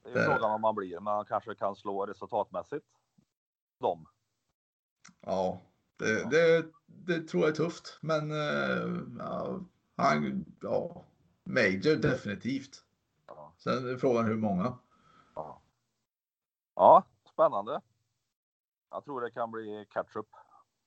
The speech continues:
Speaker 1: På riktigt.
Speaker 2: Kommer en, kommer flera.
Speaker 1: Lite så.
Speaker 2: Ja.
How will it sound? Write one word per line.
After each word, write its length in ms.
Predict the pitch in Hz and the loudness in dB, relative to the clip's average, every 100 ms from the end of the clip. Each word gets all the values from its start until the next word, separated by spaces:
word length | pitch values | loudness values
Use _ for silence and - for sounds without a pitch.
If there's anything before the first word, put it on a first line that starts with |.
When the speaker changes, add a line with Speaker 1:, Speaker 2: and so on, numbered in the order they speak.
| _ _ _ _ _ _ _ _ _ _ _ _ _ | _ _ _ _ _ _ _ _ _ _ _ _ _
Speaker 1:
På 80 | 101 | -12
riktigt. 240 | 98 95 | -12 -6
Speaker 2:
Kommer 220 | 120 113 110 | -4 -2 0
en, 180 | 107 104 | -2 -4
kommer 260 | 95 113 - | -2 -2 0
flera. 340 | 107 101 104 - _ _ _ _ _ _ - | 4 4 2 -4 _ _ _ _ _ _ -14
Speaker 1:
Lite 220 | 104 98 | -10 -4
så. 180 | 98 - _ _ _ _ _ _ _ - - | -4 -4 _ _ _ _ _ _ _ -14 -4
Speaker 2:
Ja. 180 | - | -2